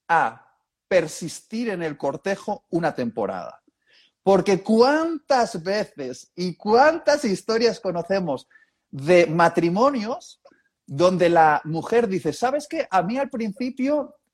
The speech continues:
eh, mi marido no me gustaba, pero fue tan persistente, me cortejó de tal manera que finalmente empecé a sentir, eh, amor por él".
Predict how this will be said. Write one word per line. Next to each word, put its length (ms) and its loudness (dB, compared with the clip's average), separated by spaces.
eh, 320 0
mi 160 0
marido 640 4
no 380 -4
me 120 0
gustaba, 640 -4
pero 200 4
fue 260 -2
tan 320 -4
persistente, 1080 -4
me 260 4
cortejó 720 4
de 160 -2
tal 360 2
manera 440 -2
que 140 -4
finalmente 960 -2
empecé 560 0
a 140 -10
sentir, 880 -2
eh, 480 6
amor 420 0
por 220 -2
él". 220 -2